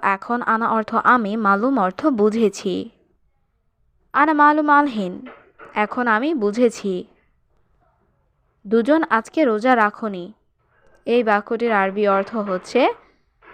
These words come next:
ইতনিন নফর আলিয়ম মাফি সওম। এখানে ইতনিন নফর অর্থ দুজন, আলিয়ম অর্থ আজ,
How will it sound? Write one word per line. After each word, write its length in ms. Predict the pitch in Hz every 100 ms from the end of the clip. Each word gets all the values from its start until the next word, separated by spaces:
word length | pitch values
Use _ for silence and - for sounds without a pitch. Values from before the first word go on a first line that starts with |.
| - -
ইতনিন 260 | 269 277 277 277
নফর 320 | 262 277 269 269
আলিয়ম 360 | 233 247 277 269 262
মাফি 220 | 285 302
সওম। 340 | 240 202 185 196 - _ _ _ _ _ _ _ _ _
এখানে 320 | 240 240 240 233
ইতনিন 280 | 262 269 285 269
নফর 420 | 190 190 202 202 294 320 _ -
অর্থ 220 | 196 196 220 202
দুজন, 380 | 214 202 196 233 415 _ _ _ _ _
আলিয়ম 420 | - 240 262 269 302
অর্থ 220 | 196 190 233 - - 185
আজ, 140 | 220